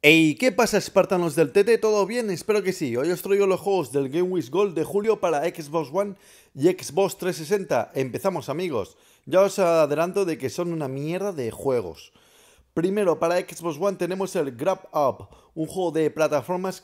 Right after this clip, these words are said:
hecho por Ubisoft y realmente es un juego indie que, bueno, pues está más o menos bien, pero es un juego indie. Luego otro juego indie para Xbox One, esto ya parece P S Plus con el, con la P S cuatro.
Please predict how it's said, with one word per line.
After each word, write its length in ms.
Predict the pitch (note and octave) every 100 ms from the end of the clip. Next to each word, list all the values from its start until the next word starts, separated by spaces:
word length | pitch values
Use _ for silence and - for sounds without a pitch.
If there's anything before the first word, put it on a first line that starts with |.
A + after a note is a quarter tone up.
| _
hecho 380 | F3 F#3 A3 G3+
por 240 | E3+ D#3
Ubisoft 540 | F3+ G3+ E3 C#3 G#2+ -
y 140 | C#3+
realmente 400 | B2 C3+ D3+ D3
es 140 | D3+ -
un 80 | B2
juego 280 | C#3+ C#3+
indie 380 | C#3+ E3+ F#3 F#3+
que, 540 | D3+ B2+ A#2 A2 G#2+ C#3
bueno, 380 | C#3+ B2+ B2 - - - _
pues 220 | G#2+ F#2+
está 260 | G#2+ - C3+
más 220 | C#3 C3
o 40 |
menos 360 | C3 C3 A#2 G2+
bien, 260 | C#3+ D3 G#2+
pero 240 | A#2 G#2
es 140 | G#2 C#3+
un 120 | C3+
juego 280 | D3 B2 B2
indie. 320 | D#3 B2 - - - - _ _ -
Luego 400 | D3 G3 A3+ G3+
otro 280 | G3 F3+ D#3
juego 340 | G#3 G#3 F3+
indie 280 | G3+ A3 G#3
para 240 | F#3 D#3+
Xbox 420 | D#3+ D3+ C#3 D#3 C3+
One, 280 | G3+ A#2+
esto 180 | A2 -
ya 160 | D3+ D3
parece 680 | C#3+ D#3 - F3 E3+ D3+ C#3
P 60 | D3+
S 240 | - D3
Plus 320 | - E3 F3+
con 180 | - D3
el, 320 | C3 A#2+ -
con 140 | - C#3
la 160 | A#2+
P 60 | C3
S 140 | - D3
cuatro. 400 | E3 D3+ G#2